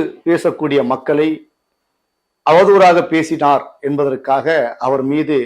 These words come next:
ஐந்து பிரிவுகளின் கீழ் வழக்கு பதிவு செய்யப்பட்டு அவர் கைது செய்யப்பட்டிருக்கிறார். இந்து மக்கள் கட்சி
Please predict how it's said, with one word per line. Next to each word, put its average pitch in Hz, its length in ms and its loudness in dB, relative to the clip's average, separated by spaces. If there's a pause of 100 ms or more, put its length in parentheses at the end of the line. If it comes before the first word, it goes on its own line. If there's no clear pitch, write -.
ஐந்து 185 380 0
பிரிவுகளின் 160 540 0
கீழ் 151 300 -6
வழக்கு 123 420 -8
பதிவு 123 220 -8
செய்யப்பட்டு 117 520 -12 (640)
அவர் 127 220 -4
கைது 135 260 -4
செய்யப்பட்டிருக்கிறார். 101 760 -14 (920)
இந்து 208 360 0
மக்கள் 185 400 2
கட்சி 175 300 -4